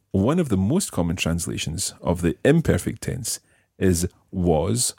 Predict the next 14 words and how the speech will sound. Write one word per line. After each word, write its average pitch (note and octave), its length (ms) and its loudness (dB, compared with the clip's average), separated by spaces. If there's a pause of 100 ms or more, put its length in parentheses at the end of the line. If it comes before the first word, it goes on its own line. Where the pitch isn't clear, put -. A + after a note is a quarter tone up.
(140)
or G#2 180 4
were F2 400 2
doing F2+ 400 2
something. - 580 -4 (960)
And B2 280 4
note F#3 340 2
that C3+ 120 0
you B2+ 140 2
don't C3+ 340 0
always D3 440 2
need F2+ 340 0 (380)
an G#2+ 200 4
interruption. - 640 0 (400)
Okay, D#3+ 360 -2